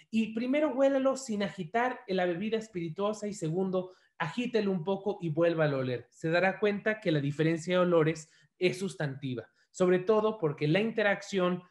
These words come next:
de la bebida con el oxígeno que vive en todas partes alrededor de nosotros, eh, revitaliza otros, eh, aromas que normalmente no están presentes cuando tenemos un espíritu que no se está agitando o tenemos un espíritu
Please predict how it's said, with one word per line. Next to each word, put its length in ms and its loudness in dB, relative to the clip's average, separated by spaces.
de 280 2
la 140 2
bebida 640 -2
con 200 -2
el 140 0
oxígeno 560 -6
que 140 -4
vive 260 -2
en 120 -4
todas 300 2
partes 400 0
alrededor 440 2
de 80 2
nosotros, 580 -4
eh, 260 0
revitaliza 920 -2
otros, 680 -4
eh, 400 2
aromas 600 2
que 100 2
normalmente 560 2
no 160 0
están 300 -4
presentes 600 -2
cuando 580 4
tenemos 420 2
un 120 2
espíritu 560 -2
que 120 -6
no 380 -6
se 180 -6
está 460 -4
agitando 760 -6
o 100 -6
tenemos 400 0
un 100 -2
espíritu 640 -4